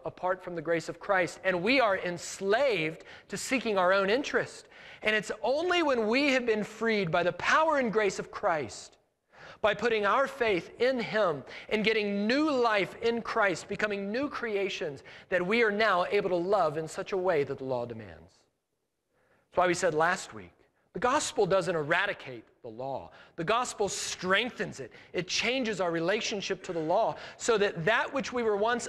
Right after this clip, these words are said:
unable to obey and to do, we can now do. And so the question becomes, how do we keep from preaching over the next nine weeks just killer bee sermons?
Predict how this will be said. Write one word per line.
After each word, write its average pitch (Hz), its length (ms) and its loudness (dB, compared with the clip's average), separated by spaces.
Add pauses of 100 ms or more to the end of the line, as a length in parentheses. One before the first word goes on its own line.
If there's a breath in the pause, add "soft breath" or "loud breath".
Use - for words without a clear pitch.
unable 208 600 0
to 277 200 -2
obey 262 540 -2 (260 loud breath)
and 220 140 0
to 214 100 -2
do, 247 500 -2 (180 loud breath)
we 170 120 -4
can 196 160 0
now 170 160 2
do. 135 320 -6 (1500)
And 190 80 0
so 247 140 4
the 202 100 0
question 247 540 0
becomes, 120 480 -8 (280 loud breath)
how - 280 4
do 311 100 2
we 233 240 2
keep 208 560 -2
from 185 260 0
preaching 185 440 2
over 170 100 2
the 175 100 2
next 220 360 0
nine 202 320 2
weeks 180 320 -2
just 180 220 -4
killer 262 340 2
bee 202 280 0
sermons? 156 720 -6